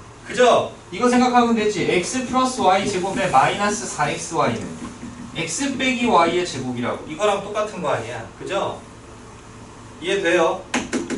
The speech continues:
어, 이거 이거랑 똑같은 거야, 지금. 자, 이렇게 돼 있다라는 얘기죠. 이렇게 돼 있다. 그러면, 자, 그대로 써볼까요?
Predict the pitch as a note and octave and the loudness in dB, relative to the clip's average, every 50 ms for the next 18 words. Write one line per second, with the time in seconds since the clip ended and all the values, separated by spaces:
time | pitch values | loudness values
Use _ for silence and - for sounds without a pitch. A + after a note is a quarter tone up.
0 | - - - B2 B2 B2 B2+ - - D3 D3 E3 E3+ F3 E3 - - - - F#3 | -8 -8 -12 -10 -10 -8 -8 -8 -8 -6 -4 -4 -2 -2 -4 -4 -6 -6 -8 -8
1 | F3+ - G3+ F#3+ F#3 F3 E3 E3 E3+ D#3+ D3+ D#3+ - A#3 A3+ - - - - - | -6 -6 -4 -2 -2 -2 -2 -2 -2 -2 -2 -2 -2 -4 -6 -8 -12 -18 -20 -20
2 | - - - - - - - - - - - - - - D#3+ D#3+ D#3+ E3 E3 - | -20 -20 -18 -18 -18 -18 -18 -18 -18 -20 -10 -6 -4 0 4 6 6 6 6 6
3 | - C4+ C4+ C4 C4 B3+ - F3+ F#3 - G#3 G3+ G#3+ G3 F#3+ F#3 F3 E3 D#3+ D#3+ | 4 2 2 2 2 2 2 2 0 0 2 4 4 6 8 8 8 8 6 6
4 | E3 F3 F3+ F#3 F3+ F3 F3 - C3 C3+ C3+ C3+ A2+ A#2 A#2 A2+ A2+ A2 G#2 G#2 | 4 2 0 -2 -4 -4 -4 -4 -2 -2 -2 -2 -2 -4 -6 -8 -8 -8 -8 -10
5 | - A#2+ A2+ A2+ A#2 A2+ A2+ - - - - - - - - - - - - E3+ | -10 -8 -6 -4 -4 -4 -6 -10 -16 -18 -18 -18 -18 -18 -18 -18 -14 -6 -2 0
6 | F3+ F3 D3+ C#3 C#3 D3+ D3+ B2 - - - - - - - - - - - - | 0 2 2 0 0 0 -2 -4 -6 -8 -12 -16 -18 -20 -20 -20 -20 -20 -20 -20
7 | - - - - - - - - - - - - - - - - - - - - | -20 -20 -20 -20 -20 -18 -20 -20 -20 -20 -18 -18 -18 -18 -18 -20 -20 -20 -20 -20
8 | - - - - - - - - D#3+ D3+ - G3 F#3+ G#3+ G#3+ G#3+ A3 A#3 A3+ A3+ | -20 -20 -20 -20 -20 -20 -12 -6 -4 -2 0 4 6 6 6 6 8 6 6 6
9 | F#3 E3+ D#3 E3 E3+ F3+ - | 6 2 2 2 0 -2 -6